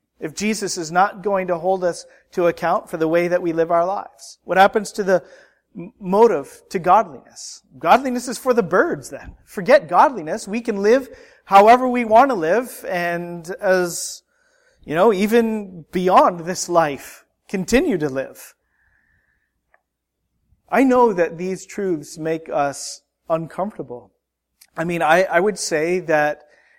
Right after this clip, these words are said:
it is this doctrine, of all the critical doctrines in the Bible, it's this one in particular,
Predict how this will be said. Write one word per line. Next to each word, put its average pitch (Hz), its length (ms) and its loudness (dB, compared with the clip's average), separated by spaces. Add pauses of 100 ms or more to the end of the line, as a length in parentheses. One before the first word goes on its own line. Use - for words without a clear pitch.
(140)
it 170 140 -2
is 147 240 -4
this 175 260 -4
doctrine, 165 520 0
of 156 120 0
all 185 300 6
the 226 160 -6
critical 208 680 0
doctrines 180 720 2
in 185 240 -8
the 190 80 -6
Bible, 151 560 0
it's 156 280 -12
this 196 380 0
one 151 180 -4
in 160 180 -10
particular, 170 720 -6